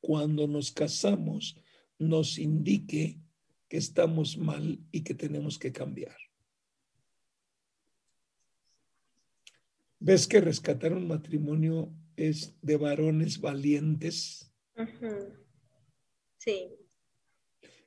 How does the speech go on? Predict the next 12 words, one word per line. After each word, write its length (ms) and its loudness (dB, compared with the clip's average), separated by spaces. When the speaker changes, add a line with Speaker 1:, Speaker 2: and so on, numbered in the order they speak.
Speaker 1:
¿Por 200 6
qué 120 4
te 180 6
lo 140 2
digo, 260 4
Cristi? 420 4
Porque 480 0
si 200 2
ese 240 6
varón 460 4
decide 440 2
divorciarse 960 4